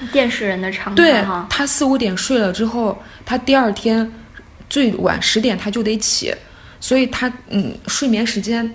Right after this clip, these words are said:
Speaker 2: 被大大压缩了，基本上就是一倒头就睡。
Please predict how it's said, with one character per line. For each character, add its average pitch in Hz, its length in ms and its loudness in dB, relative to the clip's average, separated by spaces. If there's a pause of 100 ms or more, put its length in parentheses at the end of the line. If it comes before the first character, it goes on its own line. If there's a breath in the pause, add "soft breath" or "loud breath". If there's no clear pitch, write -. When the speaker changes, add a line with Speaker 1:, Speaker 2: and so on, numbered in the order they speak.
(120)
Speaker 2:
被 247 120 -2
大 262 160 -2
大 214 160 0
压 190 180 -2
缩 190 280 -2
了， 170 100 0
基 254 160 -2
本 233 120 -2
上 180 160 -4
就 196 120 -4
是 202 100 -4
一 196 160 -4
倒 - 260 -2
头 190 140 -4
就 208 100 -4
睡。 208 320 -2